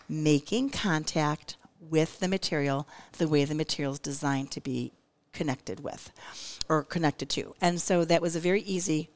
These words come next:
quick maneuver that I did. And he realized, "Oh, this,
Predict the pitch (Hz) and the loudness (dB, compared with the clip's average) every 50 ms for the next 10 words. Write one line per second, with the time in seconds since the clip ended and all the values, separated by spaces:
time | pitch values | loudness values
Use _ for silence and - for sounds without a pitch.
0 | _ _ - - 403 - - 190 180 175 165 156 143 147 143 147 156 156 156 151 | _ _ 0 0 0 2 2 2 4 6 6 6 6 6 4 6 4 4 4 4
1 | 147 147 - 208 202 156 135 131 165 - - - - - - - - - 220 190 | 2 2 2 4 4 4 2 0 -8 -12 -18 -20 -20 -18 -18 -8 0 2 4 6
2 | 226 208 208 269 320 330 277 190 165 165 165 - - - 339 370 285 170 175 208 | 6 6 8 8 8 8 10 8 8 8 6 4 4 6 8 8 8 6 6 2
3 | 208 208 - | 2 2 2